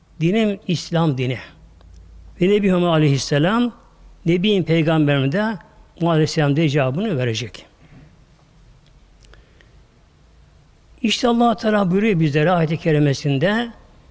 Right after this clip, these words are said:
yani bu kabirdeki meleklerin sorgusuna cevap vermek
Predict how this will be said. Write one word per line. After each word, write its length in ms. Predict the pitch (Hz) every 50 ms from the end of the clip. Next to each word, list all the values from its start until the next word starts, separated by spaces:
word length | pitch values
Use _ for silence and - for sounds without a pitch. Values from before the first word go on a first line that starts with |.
| - - - - - _ _ -
yani 520 | 170 190 202 208 196 208 214 208 208 202 - - - - - - - - - -
bu 220 | 190 233 247 - - -
kabirdeki 1040 | - - 202 202 180 185 208 208 196 175 160 196 175 160 - 247 226 180 165 - - - - - - _ _ _ _ _ -
meleklerin 720 | 170 185 202 208 202 185 - - 202 202 214 226 214 202
sorgusuna 760 | 165 - - 175 180 190 190 190 180 180 - - 190 175 165
cevap 400 | 135 151 170 160 160 175 151 156
vermek 580 | 180 185 214 269 262 233 170 - - - -